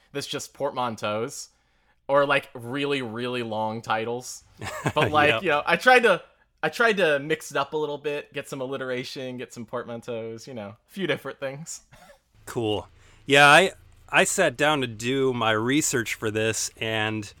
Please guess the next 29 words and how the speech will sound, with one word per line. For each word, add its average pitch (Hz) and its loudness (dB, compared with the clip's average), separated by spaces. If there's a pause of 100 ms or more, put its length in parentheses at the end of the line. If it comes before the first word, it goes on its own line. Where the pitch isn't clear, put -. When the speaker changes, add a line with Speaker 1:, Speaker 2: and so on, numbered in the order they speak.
(100)
Speaker 2:
I 156 6
just 160 -4 (360)
kinda 156 2
put - -4
them 143 0
into, 135 0 (720)
<sighs> - -20
I 135 0
put - -4
them 170 -2
into 139 -4
categories. 104 0
So, 110 0
like, 107 -4 (400)
I 123 0
could 143 -4
have 127 0
done 127 2
a, 117 2
a 113 -2
whole 127 0
five 117 2
on 104 -2
movie 117 -2
titles 110 -2
that 117 -6
were 101 -6
double 110 -2
entendres. 98 -4